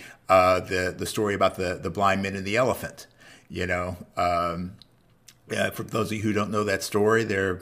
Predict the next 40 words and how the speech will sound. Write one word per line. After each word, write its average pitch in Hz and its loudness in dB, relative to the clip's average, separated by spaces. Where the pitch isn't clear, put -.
you 98 -4
know, 92 -4
five 117 6
blind 113 2
men 113 -2
who, 107 -2
an - -4
elephant 120 2
is 95 -2
brought 110 4
into 107 -2
the 101 0
room 113 0
and 98 -2
they're 104 0
asked 107 2
to 110 -4
describe 101 0
the 98 -2
elephant. 120 0
They 90 -4
don't 90 -4
know 101 -4
what 107 0
an 104 -2
elephant 113 -4
looks - -4
like 117 0
since 90 -8
they're 92 -2
blind. 135 2
Uh, 104 6
and 104 -2
each 123 -2
of 117 0
them's 127 -4
touching 123 0
a 110 0
different 113 -4
part. - 6